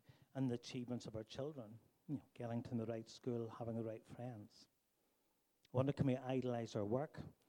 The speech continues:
Easy to do if you're in one of those kind of helping roles, uh, as a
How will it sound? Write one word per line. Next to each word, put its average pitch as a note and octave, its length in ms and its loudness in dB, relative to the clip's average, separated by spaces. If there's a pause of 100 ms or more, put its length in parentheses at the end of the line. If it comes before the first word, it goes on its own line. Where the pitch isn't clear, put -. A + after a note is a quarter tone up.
(340)
Easy F#3+ 280 4
to E3 100 -2
do C#3+ 420 8
if - 160 -4
you're B2 140 4
in A#2 200 0
one B2 120 2
of A2+ 40 0
those A2+ 200 -2
kind B2 160 -6
of G#2 60 -8
helping D3 500 -2
roles, A2 480 4
uh, A2+ 180 -10
as G#2+ 80 -8
a A2 60 -6